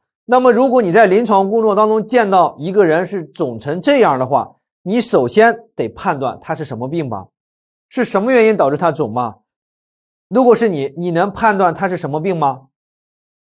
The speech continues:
啊，我觉得现在组织的状态应该都能判断出来了。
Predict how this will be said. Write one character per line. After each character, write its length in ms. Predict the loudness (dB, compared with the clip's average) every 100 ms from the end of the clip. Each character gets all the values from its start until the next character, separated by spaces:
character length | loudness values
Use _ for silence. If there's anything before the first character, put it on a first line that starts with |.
| _ _ _ _ -8
啊， 180 | -6
我 160 | -6 -6
觉 80 | -6
得 80 | -4
现 180 | -4
在 120 | -4 -6
组 240 | -6 -6
织 160 | -2 0
的 80 |
状 200 | 2 0
态 200 | -2 -8 -8
应 160 | -6
该 180 | 0 0
都 180 | 0 -4
能 120 | -4
判 200 | -4 -4
断 120 | -6
出 120 | -8 -8
来 120 | -8
了。 180 | -10